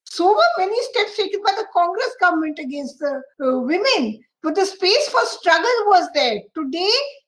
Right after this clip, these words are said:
when you have almost like a dictatorship, when the social basis of the government lies in corporations and not in people, women have nowhere to go and fight.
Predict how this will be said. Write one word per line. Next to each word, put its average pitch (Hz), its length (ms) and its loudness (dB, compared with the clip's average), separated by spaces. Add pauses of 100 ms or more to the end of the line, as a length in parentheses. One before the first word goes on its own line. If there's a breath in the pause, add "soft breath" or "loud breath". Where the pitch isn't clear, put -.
when 339 240 -2
you 427 160 -2
have 320 440 0 (460)
almost 381 500 -2
like 392 160 -2
a 381 120 -2
dictatorship, 370 920 -4 (300)
when 302 320 2 (380)
the 381 100 2
social 381 560 -2
basis 311 300 -6 (160)
of 453 140 -10
the 302 80 -8
government 359 400 -2
lies 302 280 0
in 381 160 -10
corporations 339 840 -4
and 339 140 -2
not 320 220 2
in 339 160 -10
people, 339 580 -4 (180)
women 320 300 2 (140)
have 359 260 2
nowhere 311 400 0
to 359 100 -2
go 370 260 4
and 381 180 -2
fight. 370 400 -2